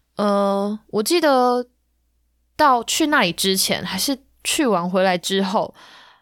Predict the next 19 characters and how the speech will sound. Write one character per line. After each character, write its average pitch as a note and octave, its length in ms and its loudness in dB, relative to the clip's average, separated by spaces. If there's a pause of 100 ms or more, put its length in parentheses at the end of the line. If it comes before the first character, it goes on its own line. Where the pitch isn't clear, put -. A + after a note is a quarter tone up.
还 - 140 -6
是 D4+ 120 0 (140)
去 - 240 -2
的 G3 140 0
其 - 320 -4
中， A#3+ 300 2
<laughs> A3+ 60 0
反 G3 220 0
正 C4 180 -2
就 D#4+ 160 -2
有 G#3+ 140 2
人 E3+ 220 -2
跟 G#3 120 0
我 G3+ 120 -2
们 E3+ 240 -4
讲 C#3+ 240 -6
过 G#3 160 0
说， G3 360 0 (440)
嗯， F#3+ 520 0